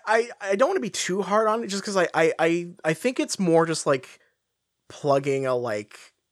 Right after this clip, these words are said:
m-, wha-, something that could be a plot hole further down the line, you know?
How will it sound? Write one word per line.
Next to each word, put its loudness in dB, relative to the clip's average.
m-, -14
wha-, 0
something 0
that -6
could -2
be 0
a -4
plot 2
hole 0
further -4
down -4
the -10
line, -4
you -2
know? 2